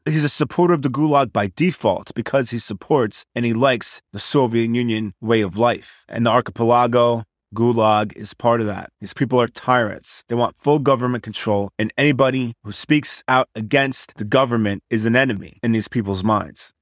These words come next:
All right. Let's continue. Let's flip the script. At Utini Goldfields, the Zeks eat half a barrel of lubricating grease, brought there to grease the wheelbarrows. Whoa.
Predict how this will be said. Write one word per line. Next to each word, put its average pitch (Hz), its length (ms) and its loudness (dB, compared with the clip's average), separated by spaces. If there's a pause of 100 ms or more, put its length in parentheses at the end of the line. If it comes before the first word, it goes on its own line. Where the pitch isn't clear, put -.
(1000)
All 110 80 -4
right. 92 160 -6 (720)
Let's 107 140 -2
continue. 120 380 0
Let's 110 160 -2
flip - 200 0
the 107 80 -10
script. - 500 -4
At 113 160 2
Utini 170 500 2
Goldfields, 120 680 2
the 113 80 -2
Zeks 131 340 -2
eat 127 140 -10
half 131 320 0
a 120 40 -6
barrel 117 380 2
of 101 100 -6
lubricating 113 680 -2
grease, 117 720 -2
brought 127 240 2
there 123 200 4
to - 160 -6
grease 120 520 -2 (200)
the 104 60 -6
wheelbarrows. 98 920 0 (1500)
Whoa. 107 360 0